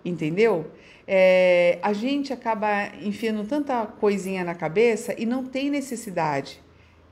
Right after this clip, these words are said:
tá? Não tem, não tem, tem neurose que não, não faz sentido, tá?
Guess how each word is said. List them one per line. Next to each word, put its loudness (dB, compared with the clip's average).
tá? 0
Não 0
tem, -2
não -2
tem, -2
tem -2
neurose 0
que -4
não, -2
não 2
faz -4
sentido, -4
tá? -2